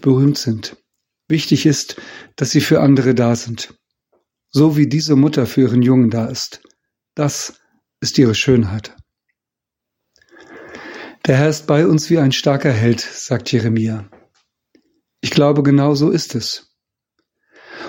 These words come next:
Und oft ist er bei mir wie ein versteckter Held,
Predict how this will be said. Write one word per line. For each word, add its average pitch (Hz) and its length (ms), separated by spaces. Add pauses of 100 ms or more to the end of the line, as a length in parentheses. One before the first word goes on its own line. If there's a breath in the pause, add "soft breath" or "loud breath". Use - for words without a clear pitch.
Und 147 140
oft 160 240
ist - 200
er 151 80
bei 135 260
mir 156 240
wie 151 140
ein 143 100
versteckter 147 560
Held, 104 400